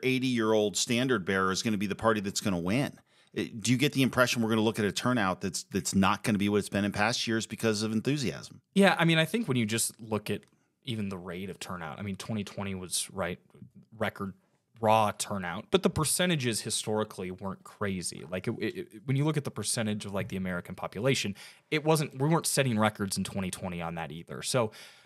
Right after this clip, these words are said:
Speaker 2: um, you know, I think it's gonna be a very long year, and it's about to be the longest general election of maybe American history, where
Speaker 1: Yeah.
Speaker 2: both parties already have their nominees lined up.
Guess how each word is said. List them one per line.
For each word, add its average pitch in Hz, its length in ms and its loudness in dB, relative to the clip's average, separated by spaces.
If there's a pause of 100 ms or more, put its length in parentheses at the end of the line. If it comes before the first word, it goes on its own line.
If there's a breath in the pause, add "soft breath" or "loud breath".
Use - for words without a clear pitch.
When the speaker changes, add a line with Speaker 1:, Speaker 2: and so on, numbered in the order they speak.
Speaker 2:
um, 110 480 4
you 147 80 2
know, 127 180 4
I 120 100 2
think - 340 -2 (100)
it's - 140 -4
gonna 113 120 2
be 104 140 -2
a 101 40 -2
very 101 280 -4
long 101 300 -4
year, 101 240 -4 (120)
and 104 120 -2
it's 95 120 -6
about 101 260 0
to 110 60 -4
be 101 160 -2
the 95 120 -8
longest 95 500 -8
general 101 360 -2
election 98 360 0
of 92 260 -8 (160)
maybe 92 280 -8
American 87 420 -8
history, - 420 -2
where 104 180 -4
Speaker 1:
Yeah. 95 60 -10
Speaker 2:
both 98 200 -6
parties 95 360 -6
already 92 200 -6
have 92 180 -8
their 95 120 -6
nominees 92 500 -4
lined 135 260 2
up. 165 220 0